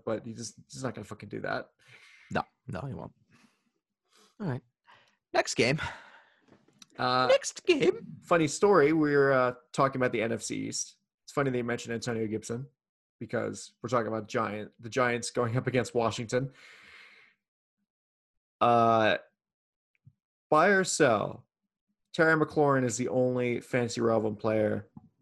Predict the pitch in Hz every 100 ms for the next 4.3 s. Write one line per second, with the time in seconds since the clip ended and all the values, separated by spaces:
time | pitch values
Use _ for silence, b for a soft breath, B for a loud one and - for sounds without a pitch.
0 | _ - 117 110 113 113 110 110 110 107
1 | 104 98 92 - - _ _ _ _ _
2 | _ _ _ _ _ _ _ _ _ _
3 | _ _ _ _ _ b b 143 131 -
4 | 92 90